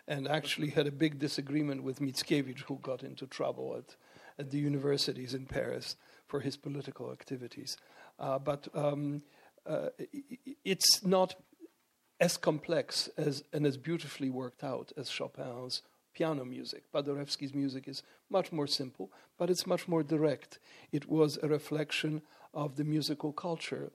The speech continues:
of Poland during the second half of the nineteenth century. And into that milieu, he fit very well. Um, the biggest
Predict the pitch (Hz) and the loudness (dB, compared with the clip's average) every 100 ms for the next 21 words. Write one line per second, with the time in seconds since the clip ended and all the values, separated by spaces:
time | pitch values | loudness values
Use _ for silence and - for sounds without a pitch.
0 | _ 139 139 - _ 170 147 131 143 165 | _ -6 -6 -6 _ -4 -2 -4 -8 -8
1 | 147 143 143 147 139 135 _ - 139 147 | -6 -4 -4 -6 -8 -14 _ -6 -4 -6
2 | 120 139 139 139 139 139 139 143 135 147 | -6 -8 -10 -10 -8 -8 -10 -10 -8 -8
3 | 147 - - - - - 156 151 151 185 | -8 -12 -14 -20 -18 -4 0 0 0 2
4 | 175 170 - _ 147 156 156 - 156 147 | 2 0 -12 _ -4 -2 -2 -2 -2 2
5 | 143 147 - - 147 - - 139 - - | 2 2 -4 -8 -12 -10 -6 -6 -6 -20
6 | _ _ _ _ 147 143 127 127 120 - | _ _ _ _ -2 -2 -4 -4 -4 -6
7 | - _ - - - 156 143 139 139 135 | -10 _ -20 -20 -8 -4 -2 -2 -2 -2
8 | 143 - _ _ - 147 135 196 170 151 | -6 -12 _ _ -2 -2 6 6 10 6
9 | - | 6